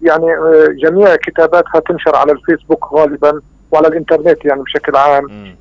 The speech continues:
Speaker 1: آه، آه، وهي مدونة معروفة في شبكة الجزيرة أيضًا.
Speaker 2: نعم.
Speaker 1: يعني، وبالإضافة إلى يعني غير كتاباتها، أم أسامة يعني امرأة فاعلة وعملية، يعني كانت تخرج، آه، تخرج في وقفات مع المظلومين ومع المقهورين.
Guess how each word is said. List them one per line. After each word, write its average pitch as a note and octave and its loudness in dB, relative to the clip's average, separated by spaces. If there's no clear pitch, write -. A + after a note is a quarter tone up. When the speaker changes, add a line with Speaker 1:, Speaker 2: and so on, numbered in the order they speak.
Speaker 1:
آه، E3+ 4
آه، E3+ 4
وهي F3 2
مدونة F#3 4
معروفة E3 0
في D#3 0
شبكة D#3 -4
الجزيرة D3 0
أيضًا. C#3 0
Speaker 2:
نعم. G#2 -10
Speaker 1:
يعني، G3+ 2
وبالإضافة A3 0
إلى A3 4
يعني F#3+ 4
غير A#3+ 4
كتاباتها، F3+ 0
أم E3+ 0
أسامة G#3 2
يعني F3+ 0
امرأة F#3+ 2
فاعلة E3 4
وعملية، D#3+ 4
يعني D#3+ 2
كانت G3 0
تخرج، E3 2
آه، D#3 6
تخرج D#3 0
في F3 2
وقفات F3 0
مع D#3 0
المظلومين E3 -2
ومع C#3+ 0
المقهورين. E3 -2